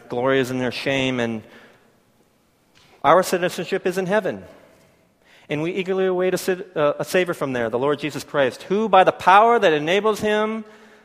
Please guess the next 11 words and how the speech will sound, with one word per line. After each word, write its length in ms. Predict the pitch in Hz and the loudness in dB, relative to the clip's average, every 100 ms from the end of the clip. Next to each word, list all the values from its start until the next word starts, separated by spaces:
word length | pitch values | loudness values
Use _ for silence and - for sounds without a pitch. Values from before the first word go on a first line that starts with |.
| _ _ _ - | _ _ _ -8
to 80 | |
bring 200 | 160 170 165 | -2 -2 2
everything 440 | 175 196 190 196 | 2 2 0 -2
under 420 | 196 180 190 - - | 0 0 0 -2 -6
his 180 | 180 - | -4 -4
control 600 | 180 - 175 175 185 175 | -10 -6 -2 0 0 0
will 120 | 147 | -4
transform 640 | - 170 165 - 165 156 | 0 0 0 0 0 4
our 160 | 151 143 | 6 6
lowly 540 | 135 151 196 220 233 | 6 6 6 4 2
bodies 760 | 165 185 190 196 208 214 208 | 4 6 6 4 0 -4 -12